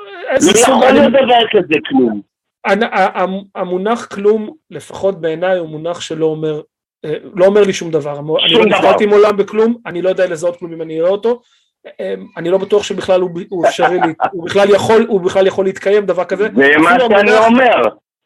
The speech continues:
Speaker 1: להת-, כלום שיכול להתקיים, הוא מונח שמבחינתי הוא נונסנסיקל.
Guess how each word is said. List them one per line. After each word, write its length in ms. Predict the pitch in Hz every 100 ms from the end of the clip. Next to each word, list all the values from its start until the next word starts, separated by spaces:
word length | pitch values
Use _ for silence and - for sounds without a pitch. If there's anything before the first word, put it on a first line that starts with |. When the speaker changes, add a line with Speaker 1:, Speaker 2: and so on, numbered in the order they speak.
| _ _ -
Speaker 1:
להת-, 140 | 196 190
כלום 440 | - 214 247 254
שיכול 420 | 226 214 202 226
להתקיים, 640 | 226 214 - 190 233 302 285 - _
הוא 120 | 220
מונח 300 | 202 202 220
שמבחינתי 500 | 214 190 190 185 180
הוא 100 | 202
נונסנסיקל. 600 | 190 180 - 208 202 -